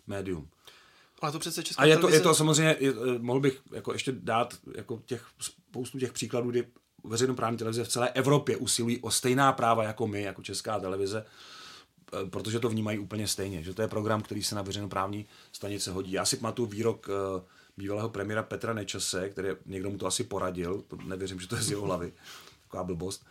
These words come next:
Speaker 1: že Liga mistrů není projekt pro veř-, není, eh, pro-, produkt pro veřejnoprávní televizi. Eh, větší pitomost jsem snad v životě neslyšel,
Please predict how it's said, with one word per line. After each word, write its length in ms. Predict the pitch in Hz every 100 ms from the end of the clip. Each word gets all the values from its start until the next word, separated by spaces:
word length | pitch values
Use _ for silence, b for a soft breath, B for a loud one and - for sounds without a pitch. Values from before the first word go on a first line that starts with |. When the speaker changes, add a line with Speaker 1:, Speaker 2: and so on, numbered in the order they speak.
| b b b _
Speaker 1:
že 120 | 95
Liga 220 | 95 110
mistrů 460 | 117 110 - 123 123
není 300 | 104 110 135
projekt 400 | 143 113 113 117
pro 160 | - 117
veř-, 240 | 101 98 90
není, 440 | 101 120 151 151 151
eh, 20 | 95 95 90 -
pro-, 220 | 113 107
produkt 520 | - 110 120 131 131
pro 180 | - 113
veřejnoprávní 840 | 98 101 110 117 113 107 107 117
televizi. 560 | 110 101 98 87 78 - _ _ _ _ _ _ _
Eh, 200 | 90 95 - -
větší 400 | 90 104 104 131
pitomost 400 | 123 117 127 123
jsem 140 | 127
snad 120 | 117
v 40 | 123
životě 320 | 113 120 143
neslyšel, 440 | 131 - 131 -